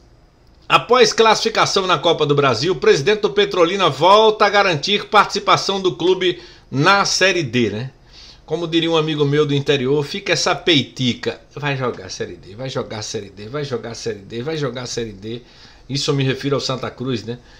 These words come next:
Essa forçada de barra. E é muito chato isso, gente. É muito chato isso. Na tela,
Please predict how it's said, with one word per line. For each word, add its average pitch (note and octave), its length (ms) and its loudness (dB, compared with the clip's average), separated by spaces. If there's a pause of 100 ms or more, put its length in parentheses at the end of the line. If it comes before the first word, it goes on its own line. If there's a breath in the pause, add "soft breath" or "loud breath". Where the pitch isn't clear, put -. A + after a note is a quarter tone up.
(200 soft breath)
Essa D#3 240 -2
forçada D3 520 0
de B2+ 120 -6
barra. A#2 400 0
E F2+ 320 -10
é D#2+ 80 -2
muito F#3 240 -4
chato D3 400 -2
isso, A#2+ 260 -6
gente. E2+ 260 -12
É C3+ 40 -2
muito C#3+ 300 -4
chato B2 360 -6
isso. - 340 -12 (1120 soft breath)
Na G#3 180 4
tela, F#3+ 600 4